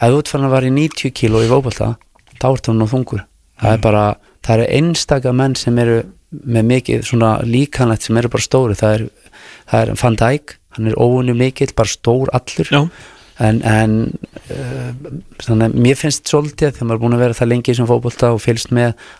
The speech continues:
Speaker 1: á hæsta level, að þ-, þetta er, auðvitað skiptir máli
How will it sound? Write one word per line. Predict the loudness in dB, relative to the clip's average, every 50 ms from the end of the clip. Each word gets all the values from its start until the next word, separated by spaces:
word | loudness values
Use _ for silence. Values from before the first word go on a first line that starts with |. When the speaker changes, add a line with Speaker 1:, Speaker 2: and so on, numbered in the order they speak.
| -2
Speaker 1:
á | 0 2
hæsta | 2 2 2 0 0 0 0
level, | 0 0 0 0 -4 -6 -8 -16 _ -20 -20 -20 -20 -20 -20 _ -2
að | 0 2 4 4 4 2 2 0 0 -2 -6 -12 -18 -20 -18
þ-, | -14 -14 -14 -12
þetta | -12 -4 -2 -2 -2 -2 -4 -6 -4 -2 0 2
er, | 2 2 2 0 -2 -2
auðvitað | -2 -2 -2 -2 -4
skiptir | -4 -4 -6 -6 -6 -6 -2 0
máli | 0 2 2 2 2 2 2 2 0